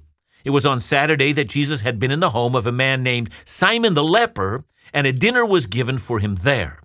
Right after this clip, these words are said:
Mary had poured expensive perfume on his head and feet, and Jesus recognized this act of love, this act of preparing him for his burial. And already one begins to see the contrast between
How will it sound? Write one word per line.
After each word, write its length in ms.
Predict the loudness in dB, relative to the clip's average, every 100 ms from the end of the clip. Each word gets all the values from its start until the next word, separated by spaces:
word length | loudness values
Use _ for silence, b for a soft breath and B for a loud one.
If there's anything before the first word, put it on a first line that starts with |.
| _ b b b b
Mary 340 | -2 2 2
had 180 | 2 0
poured 240 | 0 0 0
expensive 640 | -2 0 0 0 -6 -8
perfume 520 | -2 -2 0 0 0
on 160 | 0 -2
his 180 | -2 0
head 220 | 0 0
and 180 | -2 -6
feet, 380 | -6 -4 -2
and 200 | -2 -4 -8 B B
Jesus 460 | -2 0 0 -2
recognized 880 | -2 -2 0 -2 0 0 2 -2 -2
this 180 | -4 -4 -6
act 260 | -6 -6
of 140 | -6 -6
love, 440 | -6 -6 -8 -10
this 220 | -10 -12 -12 B B B
act 220 | -4 -2
of 120 | -6
preparing 580 | -6 -10 -2 2 2 2
him 200 | 0 -2
for 220 | -4 -4
his 180 | -2 -4
burial. 640 | -2 0 2 0 -4 -12 _ _ b b b b
And 80 |
already 360 | 0 2 2 2
one 240 | 2 2
begins 360 | 0 0 0 -2
to 100 | -6
see 240 | -6 -4 -4
the 80 |
contrast 840 | -4 -2 0 0 -2 -4 -2 -4 -6
between 460 | -6 -4 -2 -2